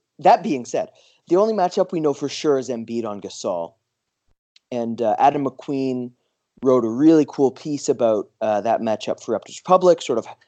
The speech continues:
the success Gasol has had against Embiid in the past. And you wrote really great about how Gasol defended Vooch. And, uh,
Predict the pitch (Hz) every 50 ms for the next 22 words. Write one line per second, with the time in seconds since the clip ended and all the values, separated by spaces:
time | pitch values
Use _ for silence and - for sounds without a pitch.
0 | _ _ _ _ 139 135 - - 127 - - - 147 127 123 127 - - 131 120
1 | - - 127 110 107 110 110 104 - - 110 107 107 107 98 107 98 101 - -
2 | 101 98 101 95 113 104 101 92 92 98 - - 117 117 113 113 - - _ -
3 | - - - - 147 147 156 208 254 226 180 131 117 113 - - 123 127 123 120
4 | 117 107 107 120 113 113 113 104 98 104 104 - 113 110 101 104 104 - - 123
5 | 107 110 110 113 - - 113 107 101 95 92 104 135 139 123 - - - - _
6 | _ _ _ _ _ _ - 143 139 135 131 139 131 127 120 117